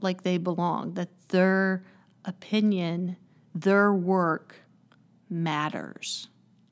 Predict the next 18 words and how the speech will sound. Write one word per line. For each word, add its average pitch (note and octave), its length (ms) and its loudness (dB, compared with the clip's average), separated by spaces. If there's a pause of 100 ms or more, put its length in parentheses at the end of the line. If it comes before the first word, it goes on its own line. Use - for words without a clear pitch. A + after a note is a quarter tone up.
(1400)
Even E4+ 200 2
think F4 160 4
about C#4+ 240 6
this A#3 200 6
in G#3 100 8
the F#3+ 80 6
workplace. - 840 -4 (760)
If G#3 240 2
we C4+ 240 8
feel E4 280 6
like B3+ 240 6
the G3 100 4
work G3+ 360 2
that - 180 4
we G#3+ 160 6
do F#3 400 2 (500)
doesn't G#3+ 640 6 (200)
matter, F3+ 720 2